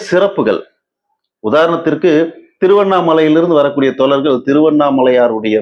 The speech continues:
புகைப்படத்தை எடுத்து வந்து அந்த பந்தல் கால் நடுவிழாவை தங்கள் மகிழ்ச்சியை செலுத்திவிட்டு சென்றார்கள். ஒவ்வொரு நதிகளிலும், தமிழ்நாட்டில் இருக்கக்கூடிய அத்தனை நதிகளிலும் இருந்து புனித நீரை கொண்டு வந்து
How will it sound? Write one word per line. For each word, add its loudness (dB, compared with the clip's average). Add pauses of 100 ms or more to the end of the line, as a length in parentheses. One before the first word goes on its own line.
புகைப்படத்தை -4
எடுத்து -4
வந்து -4 (460)
அந்த -4
பந்தல் -2
கால் 0
நடுவிழாவை 0
தங்கள் -4
மகிழ்ச்சியை -6
செலுத்திவிட்டு -14
சென்றார்கள். -16 (1120)
ஒவ்வொரு 2
நதிகளிலும், 2
தமிழ்நாட்டில் 0
இருக்கக்கூடிய 0
அத்தனை -2
நதிகளிலும் 2
இருந்து 2 (360)
புனித 0
நீரை 2
கொண்டு 0
வந்து 0